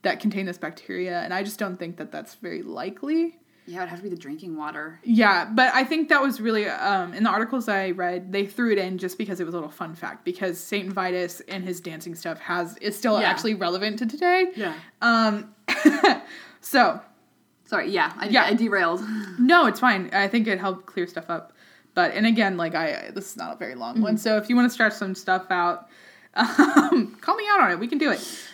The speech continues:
Speaker 1: So, yeah, that's basically really all we know. It's just this town started dancing one day. This one lady started dancing, and soon four hundred people were.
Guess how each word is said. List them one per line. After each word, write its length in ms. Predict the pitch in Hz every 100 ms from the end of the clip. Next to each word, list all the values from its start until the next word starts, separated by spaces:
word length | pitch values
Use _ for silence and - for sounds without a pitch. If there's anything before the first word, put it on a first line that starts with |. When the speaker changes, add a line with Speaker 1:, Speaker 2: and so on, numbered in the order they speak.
| - _ -
Speaker 1:
So, 420 | - 277 208 - - _ _ _ _ _ _ 208
yeah, 220 | 254 339
that's 220 | 247 240
basically 380 | 208 - - 285
really 320 | 202 214 269
all 180 | - 196
we 120 | 208
know. 300 | 196 240 220
It's 120 | 185
just 160 | 185 -
this 160 | 196 -
town 320 | - 220 254
started 340 | - 202 208
dancing 460 | 175 185 233 262 262
one 180 | 277 277
day. 280 | 302 320 320
This 260 | 247 -
one 160 | 214 214
lady 200 | 233 247
started 240 | 247 240
dancing, 360 | 220 202 214 247
and 120 | 220
soon 200 | 208 196
four 200 | 196 196
hundred 260 | 196 185 180
people 260 | - 220
were. 380 | 226 240 269 269